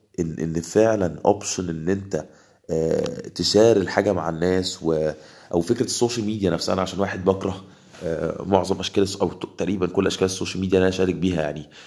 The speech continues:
عشان كده حتى كنت قلت قبل كده إن أنا بعمل podcast، إن أنا ما بحبش أكتب، آه، ولا بحب أص-، آه، أصور فيديو والحاجات دي.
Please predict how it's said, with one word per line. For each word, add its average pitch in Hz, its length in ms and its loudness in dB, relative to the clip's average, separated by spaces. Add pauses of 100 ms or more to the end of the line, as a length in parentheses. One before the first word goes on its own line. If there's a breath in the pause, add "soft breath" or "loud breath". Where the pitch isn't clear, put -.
(160 loud breath)
عشان 80 220 -4
كده 85 120 0
حتى 82 240 0
كنت - 200 -6
قلت 90 220 2
قبل 82 140 -2
كده 82 180 0
إن 82 60 2
أنا 85 80 2
بعمل 82 220 0
podcast، 85 520 -6
إن 78 60 -10
أنا 78 100 -4
ما 76 60 -10
بحبش 80 260 -4
أكتب، 90 380 -4 (480 loud breath)
آه، 76 180 -2
ولا 78 220 2
بحب 76 260 -2
أص-، 78 220 -6
آه، - 340 -2
أصور 78 320 0
فيديو 90 340 2
والحاجات 80 340 2
دي. 82 180 -10